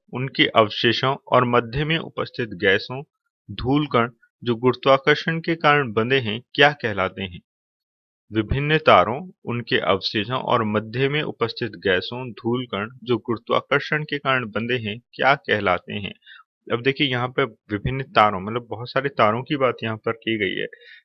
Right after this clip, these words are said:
तो आंसर आकाशगंगा भी हो सकता है, निहारिका हो सकता है, मंदाकिनी हो सकता है, सप्तऋषि मंडल भी हो सकता है। लेकिन,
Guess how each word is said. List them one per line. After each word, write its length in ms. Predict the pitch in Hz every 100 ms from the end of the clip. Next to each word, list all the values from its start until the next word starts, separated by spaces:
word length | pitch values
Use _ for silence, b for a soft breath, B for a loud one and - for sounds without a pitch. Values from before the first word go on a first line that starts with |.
| _
तो 160 | 113 98
आंसर 480 | 90 95 - 104 - -
आकाशगंगा 560 | 87 95 - 113 120
भी 120 | 123 127
हो 100 | 120
सकता 340 | - - 117
है, 60 | 127 - -
निहारिका 680 | 95 98 107 110 123 131 131 - _ _ _ -
हो 80 | 120
सकता 280 | - - 123
है, 60 |
मंदाकिनी 540 | 107 90 92 98 120 117
हो 160 | 117
सकता 260 | 120 - 120
है, 60 |
सप्तऋषि 400 | 123 - - 123 107
मंडल 280 | 95 110 117
भी 120 | 120
हो 140 | 104
सकता 260 | 92 - 104
है। 60 | 117 B B B B -
लेकिन, 500 | 95 107 120 151 147